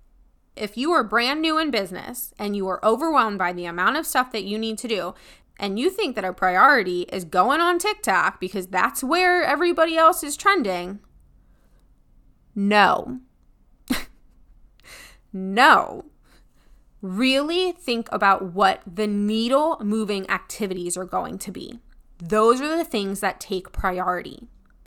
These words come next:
If you are middle of the road, not a new entrepreneur, not a super well-established entrepreneur, and you want to focus on getting a new offer out there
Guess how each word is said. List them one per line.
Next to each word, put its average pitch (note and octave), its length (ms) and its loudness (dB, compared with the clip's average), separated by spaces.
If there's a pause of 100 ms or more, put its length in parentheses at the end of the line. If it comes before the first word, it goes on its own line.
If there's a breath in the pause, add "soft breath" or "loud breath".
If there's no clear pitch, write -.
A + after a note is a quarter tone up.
(680 soft breath)
If C4+ 400 0
you B3 260 -2
are A3 480 4 (360)
middle C#4+ 480 0
of D4+ 140 4
the C#4 100 2
road, A#3+ 480 6
not G#3+ 360 4
a D4+ 40 -4
new C#4 200 0
entrepreneur, A3 800 0
not F#3+ 300 0
a A3 40 -2
super D#4+ 420 0
well-established A#3+ 840 2
entrepreneur, F#3 840 -2 (580 soft breath)
and G3+ 460 -2
you A3+ 180 -2
want D4 240 0
to D4 80 -10
focus G#3+ 520 -4
on G3 480 -4
getting G3 300 -4
a F#3 60 -6
new A#3 340 0
offer B3+ 420 2
out F#3 300 0
there F#3 360 -4